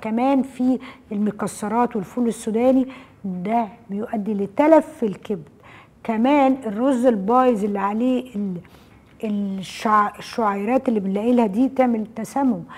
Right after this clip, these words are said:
بعد ما ناكل الاقي بطني بتطبل كده وانتفاخ والم في البطن، الاقي قيء واسهال. تمام. ممكن بق-، الاقي بعض الناس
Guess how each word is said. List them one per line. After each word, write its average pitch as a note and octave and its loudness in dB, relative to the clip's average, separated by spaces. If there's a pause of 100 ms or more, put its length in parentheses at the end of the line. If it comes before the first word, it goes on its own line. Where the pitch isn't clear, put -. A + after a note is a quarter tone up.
(280)
بعد D#4 8
ما C4+ 6
ناكل C#4+ 4
الاقي C#4 2
بطني B3+ 2
بتطبل A3+ 2
كده C4+ 2
وانتفاخ B3 -2
والم C4 4
في C#4+ 0
البطن، D4 4 (460)
الاقي G#3+ -2
قيء B3+ 0
واسهال. C4 4 (1200)
تمام. C4 6 (240)
ممكن A#3 2
بق-، A#3 4
الاقي B3+ 0
بعض A#3+ 10
الناس A#3+ 2